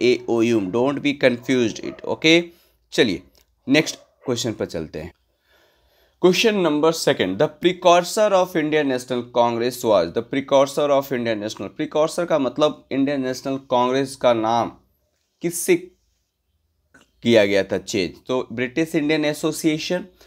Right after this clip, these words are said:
इंडियन एसोसिएशन, इंडियन नेशनल यूनियन या इंडियन लीग या none of the above या more than one of the above। तो इंडियन नेशनल कांग्रेस का पुराना जो नाम था इंडियन नेशनल यूनियन था दोस्तों, इंडियन नेशनल यूनियन। और दादा भाई नौरोजी के कहने पर, इंडियन नेशनल कहने पर मतलब सजेशन करने पर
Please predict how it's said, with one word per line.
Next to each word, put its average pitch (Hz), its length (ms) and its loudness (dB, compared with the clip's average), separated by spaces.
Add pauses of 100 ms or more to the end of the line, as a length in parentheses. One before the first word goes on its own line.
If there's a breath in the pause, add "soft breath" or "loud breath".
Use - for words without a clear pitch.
(260 soft breath)
इंडियन 135 360 2
एसोसिएशन, 156 640 -2
इंडियन 139 380 0
नेशनल 139 360 -2
यूनियन 156 340 -2
या 135 100 -2
इंडियन 123 360 0
लीग 135 440 2 (320 soft breath)
या 117 100 0
none 117 200 -4
of 110 220 -4
the 113 140 4
above 147 160 0
या 151 120 2
more 107 220 -2
than 107 180 -2
one 98 180 -4
of 90 120 -2
the 85 240 -2
above। 73 180 -4 (400 soft breath)
तो - 240 0 (440)
इंडियन 160 300 0
नेशनल 180 300 -2
कांग्रेस 156 440 -2
का 165 100 -4
पुराना 135 500 2
जो 147 160 -4
नाम 98 300 -2
था 127 360 -8
इंडियन 135 380 0
नेशनल 117 520 -2 (140)
यूनियन 127 320 0
था 101 140 -2
दोस्तों, 90 360 -4 (120)
इंडियन 127 320 -2
नेशनल 135 420 -2 (160)
यूनियन। 120 220 -2
और 101 120 2
दादा 117 400 4
भाई 131 160 0
नौरोजी 127 600 0
के 196 120 -2
कहने 107 380 -2
पर, 135 240 0
इंडियन 120 500 -4
नेशनल 107 360 -8
कहने 151 340 -4
पर 220 100 -6
मतलब 180 300 -4
सजेशन 117 540 -2
करने 98 300 -4
पर 139 180 -6